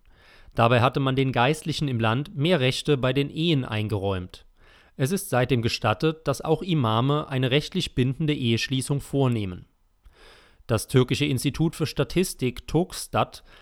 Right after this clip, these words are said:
hat zudem die letzten Zahlen veröffentlicht. Kinderehen seien in den vergangenen zehn Jahren um fünfundvierzig Prozent zurückgegangen. Der Clou: Die neuen Mufti-Ehen werden in der Statistik nicht geführt.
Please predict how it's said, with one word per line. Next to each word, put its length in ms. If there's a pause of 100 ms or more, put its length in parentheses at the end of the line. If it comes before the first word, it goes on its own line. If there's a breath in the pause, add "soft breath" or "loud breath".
(100)
hat 200
zudem 360
die 80
letzten 400
Zahlen 340
veröffentlicht. 800 (400 soft breath)
Kinderehen 680
seien 340
in 80
den 120
vergangenen 580
zehn 280
Jahren 440
um 100
fünfundvierzig 640
Prozent 560
zurückgegangen. 880 (540)
Der 100
Clou: 440 (520 soft breath)
Die 100
neuen 360
Mufti-Ehen 760
werden 240
in 100
der 80
Statistik 640
nicht 280
geführt. 540